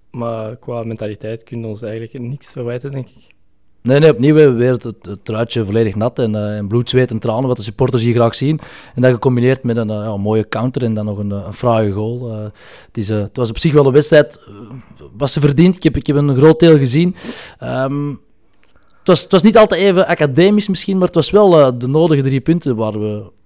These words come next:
Speaker 2: tevreden mee zijn, hè.
Speaker 1: Ja, zoals ik al zei, het was niet de mo-, het mooiste voetbal dat we gebracht hebben dit jaar.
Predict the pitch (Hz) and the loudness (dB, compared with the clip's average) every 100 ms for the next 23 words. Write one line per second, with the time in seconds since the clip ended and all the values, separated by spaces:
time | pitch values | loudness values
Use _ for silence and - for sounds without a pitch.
0 | _ - 107 113 104 90 123 151 _ _ | _ -10 -4 -4 -4 -8 -14 -20 _ _
1 | _ 127 135 110 107 - 107 107 120 123 | _ -6 -6 -6 -10 -12 -12 -8 -8 -8
2 | 113 135 123 - 131 131 143 - - 156 | -10 -8 -8 -6 -6 -6 -8 -12 -6 -2
3 | 151 - 135 147 151 139 127 123 131 - | -2 -4 -10 -6 -4 -2 -2 -4 -6 -8
4 | 160 143 160 - 165 165 | -10 -10 -12 -8 -8 -8